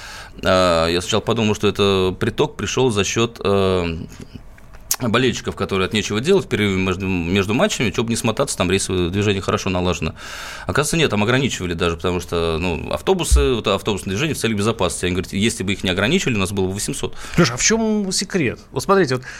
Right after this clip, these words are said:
Speaker 2: куча народу думает, как бы им выжить, э, а, а тут раз —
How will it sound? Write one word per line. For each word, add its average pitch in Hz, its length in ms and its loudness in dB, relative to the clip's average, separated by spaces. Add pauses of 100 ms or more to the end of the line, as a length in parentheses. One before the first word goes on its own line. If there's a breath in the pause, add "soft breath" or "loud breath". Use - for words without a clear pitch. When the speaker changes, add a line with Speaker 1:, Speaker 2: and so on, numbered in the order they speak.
(180 loud breath)
Speaker 2:
куча 214 240 4
народу 185 320 4
думает, 139 520 2
как 147 220 0
бы 143 120 2
им 151 320 2
выжить, 190 560 0
э, - 40 -16
а, - 520 -10 (140)
а 143 60 -6
тут 156 200 -2
раз — 175 440 2